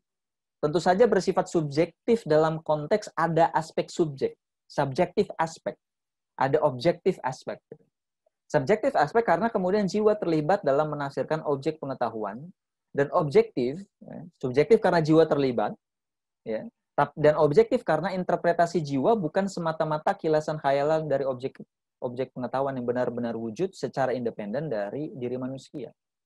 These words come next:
Jadi subjek dalam artian, subjektif dalam artian jiwa terlibat, tapi objektif dalam artian bahwa ketika manusia menginterpretasi sebuah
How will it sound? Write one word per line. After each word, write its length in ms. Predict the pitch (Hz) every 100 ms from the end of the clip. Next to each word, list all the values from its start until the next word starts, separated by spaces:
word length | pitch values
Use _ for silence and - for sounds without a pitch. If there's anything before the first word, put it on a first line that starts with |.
| _ _ _ _ _ _ _ _ _ _
Jadi 160 | - 151
subjek 380 | 202 175 160 160
dalam 180 | 156 147
artian, 480 | 143 - 143 139 131
subjektif 420 | 143 135 - 143
dalam 220 | 139 127
artian 320 | 127 123 123 120
jiwa 260 | 123 120
terlibat, 560 | 117 110 107 98 110 226 - _ _
tapi 240 | 143 190
objektif 480 | 165 160 151 196 247 220
dalam 240 | 165 156
artian 400 | 147 143 180 208
bahwa 600 | 165 127 110 117 175 202 - _ _ _ _ _
ketika 480 | - 156 165 170 156 - _
manusia 480 | 139 151 160 202 233
menginterpretasi 1120 | 190 165 156 151 151 151 143 156 160 170 165
sebuah 480 | - 143 131 127